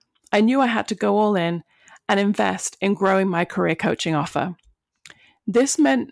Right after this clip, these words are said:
making changes, and in the beginning, I just wasn't sure what those changes should be.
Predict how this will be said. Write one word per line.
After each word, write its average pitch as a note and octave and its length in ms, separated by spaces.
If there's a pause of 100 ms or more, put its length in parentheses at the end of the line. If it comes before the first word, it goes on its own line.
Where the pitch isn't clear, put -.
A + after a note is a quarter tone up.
(140)
making G3+ 360
changes, F3+ 440
and G3+ 120
in G3+ 260
the A3+ 100
beginning, A3 500 (100)
I G#3 140
just G#3+ 200
wasn't G#3 320
sure F3 380
what F#3+ 280
those F3+ 200
changes F3 340
should F3+ 240
be. - 320